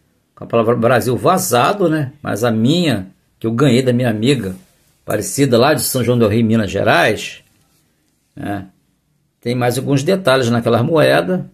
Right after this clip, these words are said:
que não tá catalogado. Ela tem data vazada também, né? Tem outros detalhes nessa moeda. Mas só isso aqui, ela já vale aí cem reais, a de noventa e sete. Moedinhas agora que interessa, ó.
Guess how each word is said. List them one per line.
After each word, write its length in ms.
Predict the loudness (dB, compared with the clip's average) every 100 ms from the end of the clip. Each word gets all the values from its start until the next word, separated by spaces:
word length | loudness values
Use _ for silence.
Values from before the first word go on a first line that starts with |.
| -14
que 80 | -10
não 100 | -6
tá 140 | -4
catalogado. 800 | -4 -2 0 0 0 0 0 -6 -18 _ _ _ _ _ _ _ _ -14
Ela 80 |
tem 160 | -6 -2
data 200 | -2 0
vazada 540 | 0 0 0 -2 0
também, 840 | 0 0 2 4 4 4 0 -4 -12 _ _ _ _ _ _ _ _ -16
né? 260 | -12 -10 -10
Tem 140 | -8 -8
outros 180 | -6 -4
detalhes 400 | -2 0 0 0
nessa 240 | -2 -4
moeda. 540 | 0 0 -2 -6 -14 -18 -20 -18
Mas 160 | -14
só 160 | -2 0
isso 160 | 0 -2
aqui, 200 | 0 0
ela 180 | 2
já 160 | 2 2
vale 280 | 2 2 2
aí 280 | 0 -2 -12 _ -14
cem 380 | -10 -4 0
reais, 340 | 0 2 0 0
a 60 |
de 80 | -2
noventa 380 | -2 -2 -2 -4
e 20 |
sete. 580 | -6 -4 -6 -8 -18 _ _ _ _ _ -2
Moedinhas 800 | 2 4 4 0 0 2 4
agora 260 | 2 2 2
que 100 | 0
interessa, 880 | -4 0 2 4 4 2 0 -4 -6
ó. 140 | -8